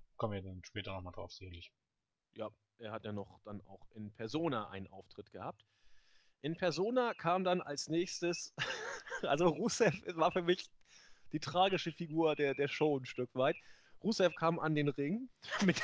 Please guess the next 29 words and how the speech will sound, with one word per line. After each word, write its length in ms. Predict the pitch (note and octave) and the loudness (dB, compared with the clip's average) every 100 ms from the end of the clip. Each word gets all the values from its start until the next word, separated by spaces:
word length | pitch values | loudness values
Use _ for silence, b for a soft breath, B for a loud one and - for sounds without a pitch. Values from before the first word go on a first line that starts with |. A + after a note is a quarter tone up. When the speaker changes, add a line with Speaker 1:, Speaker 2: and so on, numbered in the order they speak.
| - | 2
Speaker 2:
der 60 | |
bulgarischen 1120 | F3 - G3+ D3 - G3 - - - - - G3 | 2 4 4 4 2 0 0 -4 -2 -4 -4 -6
Flagge. 640 | - - E3+ - - - - B3+ - _ _ _ B B B - | -6 -2 0 0 -2 -12 -4 -6 -6 _ _ _ B B B -2
Also, 460 | D3 F3 F3+ F#3 B B B | 2 4 6 4 B B B
die 80 | E3+ | 0
russische 460 | F3 G#3+ A3 F#3 F3+ | 2 4 2 -4 -6
Flagge 380 | F3+ F3 F3 E3 _ | 0 0 0 -4 _
ist 180 | D#3 - | -10 -8
jetzt 220 | G#2 - | -8 -2
weg 220 | D4+ - _ _ _ | -2 -2 _ _ _
und, 360 | C#3+ D3 D3 - | 2 2 2 -2
äh, 180 | D3 D3 | -2 0
Rusev 680 | C3+ C3+ G3 F#3 F3+ E3+ - | 0 -4 -4 2 2 2 -4
ist 160 | E3 - | -6 -2
auch 200 | D3+ C3+ | -2 0
nicht 220 | D3+ - | -2 2
mehr 140 | C#3+ | 0
der 120 | C3+ | 2
Held 220 | C3+ C#3+ C#3+ | 0 0 0
der 80 | |
russischen 420 | C3 C#3 C3+ B2+ B2+ | -2 -2 -4 -4 -2
Föderation 600 | C3 B2+ A#2+ - D#3 F#3 | 0 2 0 -2 0 2
und 80 | C#3 | 2
das 160 | B2 | 2
ganze 260 | C3+ D3 - | -2 -6 -8
Krimskrams. 640 | - E3+ F#3+ D#3 D3+ D#3+ | -4 -4 -2 0 0 0
Er 340 | - F3 F3+ - | 0 6 6 6
ist 320 | D#3+ E3 - | -2 -4 -4
jetzt 340 | B2 B2+ - | -2 -2 -2